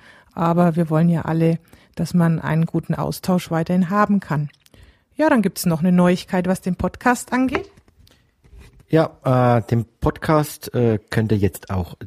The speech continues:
Speaker 2: direkt erreichen im Internet. Wenn ihr glutenfrei Bindestrich podcast punkt de eingebt, kommt ihr auf die, äh, auf die Beitragsseite, wo unsere ganzen Podcasts vom Zöliakie-Austausch aufgelistet sind.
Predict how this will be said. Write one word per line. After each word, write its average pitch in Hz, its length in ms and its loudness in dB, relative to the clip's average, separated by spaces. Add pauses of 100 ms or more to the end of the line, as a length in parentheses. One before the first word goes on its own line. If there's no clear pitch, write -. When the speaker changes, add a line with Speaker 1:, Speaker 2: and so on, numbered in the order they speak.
Speaker 2:
direkt 98 420 -2
erreichen 143 640 0 (420)
im - 160 -4
Internet. 131 600 0 (220)
Wenn 104 160 2
ihr 104 180 2
glutenfrei 113 760 2
Bindestrich 92 360 0
podcast - 640 -2
punkt - 280 -4
de 127 280 2
eingebt, 117 580 0 (300)
kommt 110 320 -2
ihr 101 220 2
auf 87 180 0
die, 87 560 2
äh, 80 500 0 (120)
auf - 140 -4
die - 80 -2
Beitragsseite, 107 960 0 (420)
wo 95 160 4
unsere 87 300 2
ganzen 82 400 0
Podcasts - 800 -2
vom 85 200 0
Zöliakie-Austausch - 1040 0
aufgelistet 113 720 0
sind. 107 320 2